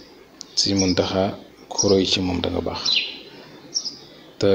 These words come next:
roy ci moom weesuwul ak dal, ak maandu, woote jàmm. Ku am sa kilifa, lu mu nekk da nga cay nekk boo bëggee mucc. Te ñu bàyyi wax ju bari ji, wax ju ñaaw ji, ak it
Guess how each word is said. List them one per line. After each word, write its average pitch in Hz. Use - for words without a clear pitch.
roy 107
ci 101
moom 90
weesuwul 92
ak 92
dal, 98
ak -
maandu, 92
woote -
jàmm. 85
Ku -
am 104
sa 101
kilifa, 87
lu 92
mu 104
nekk 98
da 90
nga 87
cay 90
nekk 87
boo 90
bëggee 87
mucc. 87
Te -
ñu 92
bàyyi 90
wax 90
ju 87
bari 95
ji, 95
wax -
ju 92
ñaaw 92
ji, 98
ak 104
it 104